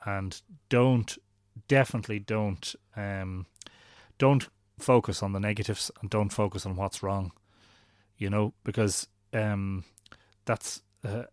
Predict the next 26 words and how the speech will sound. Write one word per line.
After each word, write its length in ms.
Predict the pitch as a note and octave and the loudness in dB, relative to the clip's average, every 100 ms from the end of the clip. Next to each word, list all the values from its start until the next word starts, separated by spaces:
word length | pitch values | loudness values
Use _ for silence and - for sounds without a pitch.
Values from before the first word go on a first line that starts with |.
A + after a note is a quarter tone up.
| _ - | _ -18
I 60 | G2 | -6
think, 240 | A2 - - | -6 -6 -10
a 60 | A2 | -8
big 240 | A#2 A2 | -6 -6
part 320 | A2 G2+ G2 | -2 -2 -2
of, 260 | F#2 - - _ _ _ | -6 -10 -20 _ _ _
um, 420 | G#2+ G2+ F#2+ G2 G2 _ | -8 -6 -6 -8 -12 _
the 80 | - | -8
difficulty 520 | G2 A2+ A2+ G#2 F#2 | -2 -2 -2 -6 -6
that, 380 | F#2 F#2+ F#2 - - _ _ _ - - _ | -8 -8 -8 -10 -16 _ _ _ -20 -20 _
uh, 140 | A2 B2 A#2+ | -6 -4 -6
we 140 | A2 | -6
keep 180 | - A2 | -6 -4
going 160 | A2 | 0
on 80 | A2 | 0
about, 360 | G2+ F#2+ F2+ - - | 0 -2 -4 -8 -8
uh, 300 | G#2 G2 G2 - | -6 -6 -8 -10
tonight, 360 | - G2+ F#2 - - | -6 -4 -6 -8 -6
about, 320 | G2+ F#2+ - _ _ _ _ _ _ _ _ _ _ _ - | -4 -4 -6 _ _ _ _ _ _ _ _ _ _ _ -10
uh, 320 | A2+ G#2 G2+ | -6 -4 -6
the 100 | G2 | -8
journey 300 | F#2+ A#2 A2 | 2 4 4
that 400 | G2 F#2+ - - - _ _ _ _ _ - | 2 -2 -4 -8 -12 _ _ _ _ _ -8
I 80 | |
think 320 | G#2+ G#2 - - | -6 -6 -8 -10
collectively, 640 | G#2+ A2 - F#2 F#2+ | -4 -2 -2 -6 -8